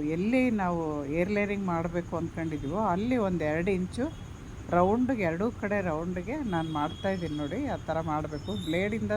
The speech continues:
ಸ್ವಲ್ಪ ನಿಧಾನ ಆಗುತ್ತೆ. ನನ್ನ ಹತ್ರ ಚಾಕು ಇರಲಿಲ್ಲ, ಅದರಿಂದ ಬ್ಲೇಡಲ್ಲಿ ಮಾಡ್ತಿದ್ದೀನಿ. ಚಾಕು ಆದರೆ ತುಂಬ ಈಸಿಯಾಗಿ ಮಾಡ್ಬೋದು, ಚಿಕ್ಕ ಚಾಕು ಬರುತ್ತೆ. ಆ, ಅದನ್ನು ತಂದ್ಕೋಬೇಕು. ತಂದ್ಕೊಂಡ್ರೆ ನಮಗೆ ಏರ್ ಲೇಯರಿಂಗ್ ಮಾಡೋಕ್ಕೆ, ಕಟ್ ಮಾಡೋಕ್ಕೆ ಮೇಲ್ಗಡೆ ಸಿಪ್ಪೆ ಮಾತ್ರ ಹೋಗಬೇಕು,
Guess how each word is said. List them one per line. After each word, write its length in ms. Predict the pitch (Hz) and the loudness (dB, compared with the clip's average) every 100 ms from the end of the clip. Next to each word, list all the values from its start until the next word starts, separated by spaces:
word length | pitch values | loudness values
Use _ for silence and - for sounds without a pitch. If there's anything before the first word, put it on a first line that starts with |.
| 214 | -2
ಸ್ವಲ್ಪ 320 | 165 175 - 214 - - - - - - | -2 -2 -2 -4 -4 -10 -12 -10 -10 0
ನಿಧಾನ 300 | 165 180 196 214 202 | 4 6 6 6 2
ಆಗುತ್ತೆ. 320 | 185 - 220 269 | 0 -2 2 2
ನನ್ನ 200 | 185 170 | 2 0
ಹತ್ರ 160 | - 175 - | -2 -6 0
ಚಾಕು 340 | 175 208 254 | 0 0 -2
ಇರಲಿಲ್ಲ, 400 | 226 180 170 160 208 | -2 0 -2 -2 -2
ಅದರಿಂದ 360 | 208 165 196 214 180 | -2 -2 -2 0 0
ಬ್ಲೇಡಲ್ಲಿ 400 | 151 165 185 185 170 | 0 0 0 0 -2
ಮಾಡ್ತಿದ್ದೀನಿ. 480 | 151 - 151 156 214 | -2 -6 -4 -2 -2
ಚಾಕು 400 | - 180 220 - | 0 0 2 0
ಆದರೆ 220 | 233 196 220 202 | -2 0 -4 -4
ತುಂಬ 180 | 175 185 165 | -2 0 0
ಈಸಿಯಾಗಿ 340 | 170 170 180 165 | -2 0 -2 0
ಮಾಡ್ಬೋದು, 360 | 147 147 139 120 | -4 -2 -4 -4
ಚಿಕ್ಕ 220 | 208 - 254 233 | -6 -6 -6 -2
ಚಾಕು 240 | 170 170 - | 0 0 -2
ಬರುತ್ತೆ. 400 | 165 156 - 165 254 - - - - - - - | -4 -4 -4 -4 -4 -8 -12 -12 -12 -12 -12 -2
ಆ, 80 | 180 165 165 | 2 4 4
ಅದನ್ನು 260 | 165 180 170 | 2 0 2
ತಂದ್ಕೋಬೇಕು. 600 | 170 196 - 196 160 151 139 | 0 0 2 2 2 -4 -4
ತಂದ್ಕೊಂಡ್ರೆ 560 | 151 170 - 196 196 214 | -2 -2 -2 -2 0 0
ನಮಗೆ 360 | 185 170 160 156 156 147 151 | 0 0 0 0 2 2 0
ಏರ್ 120 | 180 | 0
ಲೇಯರಿಂಗ್ 280 | 185 180 175 | 0 0 0
ಮಾಡೋಕ್ಕೆ, 400 | 165 156 151 190 196 - | 0 -2 -4 -4 -4 -4
ಕಟ್ 180 | 139 - | -6 0
ಮಾಡೋಕ್ಕೆ 380 | 170 170 - 151 147 139 139 | 0 0 -2 0 0 -2 0
ಮೇಲ್ಗಡೆ 420 | 156 170 180 170 - | 0 0 -2 -4 -6
ಸಿಪ್ಪೆ 280 | 170 - 220 | -8 -2 0
ಮಾತ್ರ 380 | 214 208 208 214 | 2 0 0 0
ಹೋಗಬೇಕು, 580 | 202 160 147 147 - | 0 0 -2 -6 -6